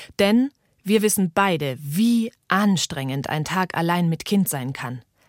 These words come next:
Väter, ehrlich, macht das! Wenigstens mal einen oder zwei Tage. Ihr werdet die Mütter eurer Kinder danach mit anderen Augen sehen. Sorry, ich wollte ja nicht missionieren. Blöd ist übrigens dabei,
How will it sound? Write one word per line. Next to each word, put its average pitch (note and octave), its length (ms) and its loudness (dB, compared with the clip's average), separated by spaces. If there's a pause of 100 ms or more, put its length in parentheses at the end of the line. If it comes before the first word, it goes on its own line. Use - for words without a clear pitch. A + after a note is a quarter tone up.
Väter, A3 460 0 (100)
ehrlich, G#3 480 -4 (220)
macht D4+ 480 0
das! - 420 -4 (340)
Wenigstens A#3+ 520 2
mal F#3+ 240 0
einen G#3+ 360 2
oder F#3 220 -2
zwei G3 300 -2
Tage. E3+ 420 -4 (420)
Ihr F#3 240 2
werdet B3+ 420 0
die F#3 100 2
Mütter F#3+ 480 2
eurer E3+ 240 -4
Kinder A3+ 360 2
danach F3 580 0
mit F3 240 -2
anderen F3+ 500 0
Augen F3+ 320 2
sehen. D3+ 340 -6 (840)
Sorry, - 500 -4 (340)
ich - 180 -4
wollte E3 240 -2
ja F3 80 -4
nicht D3 180 -4
missionieren. D#3 600 -4 (1160)
Blöd G3+ 360 2
ist - 200 -4
übrigens A3+ 440 0
dabei, G3 500 -2